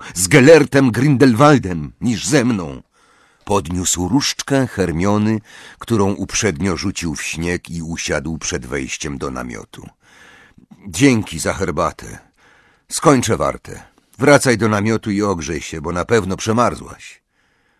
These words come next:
Zawahała się, ale zrozumiała, że ma sobie pójść. Wzięła książkę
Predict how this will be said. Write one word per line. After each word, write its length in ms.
Zawahała 680
się, 320
ale 300
zrozumiała, 800
że 440
ma 260
sobie 360
pójść. 760
Wzięła 380
książkę 680